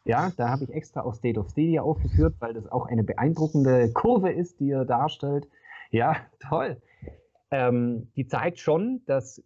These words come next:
Google durchaus auf dem richtigen Weg ist. Ähm, was ich letztens gehört habe, war noch, es war ja eine Aussage,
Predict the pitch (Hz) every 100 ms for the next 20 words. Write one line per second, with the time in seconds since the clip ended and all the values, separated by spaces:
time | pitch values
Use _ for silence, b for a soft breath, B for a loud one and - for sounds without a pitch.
0 | 131 151 170 165 - - _ _ _ -
1 | 170 220 - 147 170 - 127 131 - 123
2 | 117 120 151 - 147 127 117 104 110 156
3 | - 156 165 - - - 127 123 120 120
4 | 123 123 123 123 120 117 131 - 135 151
5 | 165 170 151 147 160 135 131 131 123 -
6 | _ 131 131 123 - - 110 _ _ _
7 | _ _ - 123 113 139 143 131 135 135
8 | 147 143 127 120